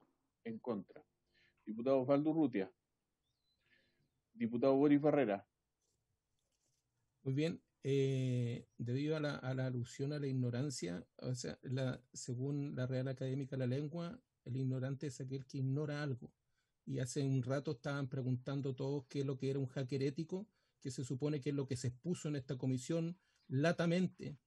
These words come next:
Speaker 2: Entonces, eh, claramente ustedes lo ignoraban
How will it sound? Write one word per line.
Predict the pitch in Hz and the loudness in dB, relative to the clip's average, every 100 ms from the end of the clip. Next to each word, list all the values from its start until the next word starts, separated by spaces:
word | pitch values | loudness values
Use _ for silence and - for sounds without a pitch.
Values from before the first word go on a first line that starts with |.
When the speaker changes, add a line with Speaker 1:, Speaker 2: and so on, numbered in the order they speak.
| _ | _
Speaker 2:
Entonces, | - 151 - 143 135 - _ _ _ _ | -4 -4 -2 -2 -2 -8 _ _ _ _
eh, | - 139 147 - | -4 -4 -4 -2
claramente | 143 156 156 165 - 165 165 - | 0 2 2 -2 -2 -2 -2 -4
ustedes | 127 - 147 | -8 -6 -4
lo | 139 | 0
ignoraban | 131 123 131 175 165 | 2 2 2 0 -2